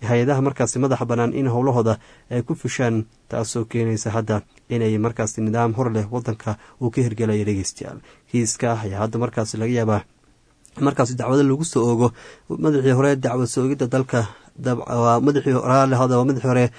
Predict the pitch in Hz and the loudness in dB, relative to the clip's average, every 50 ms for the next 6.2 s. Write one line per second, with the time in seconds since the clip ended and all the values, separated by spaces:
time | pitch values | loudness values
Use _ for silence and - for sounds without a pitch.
0 | - - - - _ - 113 113 113 113 120 120 117 123 110 - 98 120 120 113 | -16 -20 -20 -20 _ -4 -2 -2 -2 0 0 0 2 0 0 0 -2 -2 0 0
1 | 120 113 117 110 113 117 127 135 131 - - 131 127 127 117 - 127 117 113 107 | 2 2 2 2 2 4 4 2 2 -2 -4 -4 -2 -2 -2 0 0 0 0 0
2 | 120 - 113 127 127 117 113 110 - - - 113 110 110 107 - _ _ - _ | -2 -4 -4 -4 -2 -2 -4 -4 -4 -2 0 2 2 2 0 -2 _ _ -20 _
3 | _ _ - 117 113 113 113 113 113 113 113 110 - - - 117 120 117 120 123 | _ _ -4 0 2 4 4 4 4 2 2 -2 -4 -6 -4 -2 -2 -2 0 0
4 | 123 127 - - - 127 117 120 120 113 113 110 110 104 110 - - 113 113 113 | -2 -2 -2 -2 0 2 2 2 2 2 2 2 0 0 -4 -6 -4 -2 0 0
5 | 110 110 107 107 107 104 107 120 117 - 120 113 113 113 117 113 110 107 110 110 | 2 2 2 0 0 -2 -4 -6 -4 -2 -2 -2 0 0 -2 -2 -2 -2 -2 -2
6 | 107 113 113 110 | 0 0 0 -2